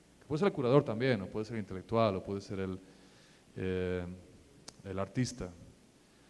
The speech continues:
Pero que si, que ese intercambio no acontece entre diferentes, eh, territorios que están mucho más cerca,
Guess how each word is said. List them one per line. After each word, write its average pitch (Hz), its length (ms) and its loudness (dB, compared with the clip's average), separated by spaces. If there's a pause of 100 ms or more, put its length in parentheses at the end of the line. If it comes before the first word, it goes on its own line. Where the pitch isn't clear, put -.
(440)
Pero 160 340 10
que 143 240 4
si, 127 600 0 (460)
que 139 100 -6
ese 156 120 -2
intercambio 160 480 4
no 139 80 4
acontece 147 440 0
entre 131 200 -4
diferentes, 123 640 -2
eh, 113 300 2 (440)
territorios 120 420 -4
que 135 60 -6
están 139 180 -4
mucho 135 180 -2
más 107 160 -4
cerca, 127 340 0